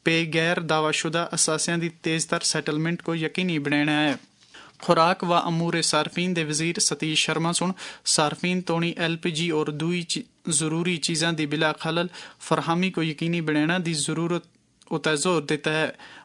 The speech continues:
محکمہ موسمیاتی پیشگوئی دے مد نظر یو ٹی بھی ضروری چیزاں دی سٹاک و سپلائی پوزیشن دا ایک میٹنگ بھی جائزہ کیندے ہویا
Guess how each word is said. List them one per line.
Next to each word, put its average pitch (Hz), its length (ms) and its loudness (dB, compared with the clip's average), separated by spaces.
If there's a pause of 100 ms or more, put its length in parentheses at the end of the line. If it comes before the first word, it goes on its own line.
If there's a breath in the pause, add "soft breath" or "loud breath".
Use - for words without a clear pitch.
محکمہ 170 400 0
موسمیاتی 175 680 0
پیشگوئی 165 500 -2
دے 165 140 -2
مد 156 220 0
نظر 156 360 0 (340 loud breath)
یو 170 200 0
ٹی 196 160 0
بھی 180 140 0
ضروری 165 440 0
چیزاں 170 380 0
دی 175 100 -2
سٹاک 165 480 0
و 156 80 2
سپلائی 160 360 0
پوزیشن 165 540 0
دا 165 60 2
ایک 151 220 0
میٹنگ 165 320 -2
بھی 156 100 -2
جائزہ 151 340 0 (140)
کیندے 160 280 0
ہویا 175 260 0